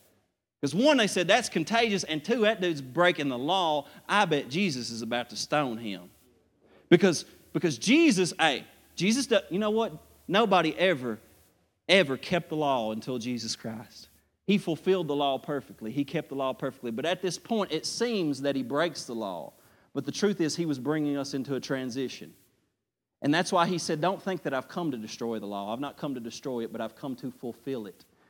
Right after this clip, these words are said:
And what he means by that is, "I kept all of the righteous requirements of the law perfectly, yet I suffered your punishment the same way that you deserve punishment." And there was a reversal. And we moved from law into grace.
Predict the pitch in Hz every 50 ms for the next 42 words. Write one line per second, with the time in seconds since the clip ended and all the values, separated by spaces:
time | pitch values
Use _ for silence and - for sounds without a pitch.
0 | _ - 120 139 151 151 151 143 147 160 160 147 135 139 139 135 131 135 131 127
1 | 120 117 117 135 135 147 147 - - - 160 135 - - - - - - - -
2 | - 143 151 160 165 160 156 143 131 120 127 123 135 139 143 143 - 143 - -
3 | 139 131 - - 147 139 135 131 127 117 - 123 113 120 120 123 123 120 117 -
4 | - 151 139 127 - 117 - - 110 107 104 104 - - - - - 131 135 127
5 | 127 127 - - - 151 147 - - 143 135 127 139 131 139 - - 156 147 135
6 | 117 - - 117 104 98 - - _ _ _ _ _ - 120 - - 139 131 135
7 | 131 131 131 135 131 127 123 113 120 - 123 135 123 127 117 113 131 131 127 117
8 | - - 143 135 127 123 110 - - 117 110 - - - - - 123 127 123 123
9 | 123 113 123 120 120 113 110 131 135 131 - - - 110 101 - - - - 117
10 | 135 139 135 135 139 143 139 - - 120 117 123 127 135 143 151 147 143 143 143
11 | 139 - - 208 - 139 143 131 - 143 120 117 120 131 135 131 123 107 101 -
12 | - - - - -